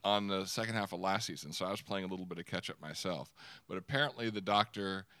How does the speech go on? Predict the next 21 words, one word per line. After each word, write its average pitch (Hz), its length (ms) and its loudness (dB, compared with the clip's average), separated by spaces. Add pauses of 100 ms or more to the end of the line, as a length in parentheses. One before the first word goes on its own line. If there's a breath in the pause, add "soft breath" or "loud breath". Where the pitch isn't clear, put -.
(140)
was 87 120 -4
supposed 123 280 -2
to 131 60 -6
sa-, 123 320 0
stay 110 240 0
on 104 120 2
Earth 90 320 0
and 87 200 -6
guard 87 300 2
this 80 160 -8
vault. 85 500 -2 (760 soft breath)
And 92 500 0
in 113 140 2
the 101 80 4
vault 98 440 6 (100)
was 90 560 2 (200)
the 92 100 0
Master, 104 420 0 (140)
or 90 420 0 (100)
as 90 160 -4
that 87 200 0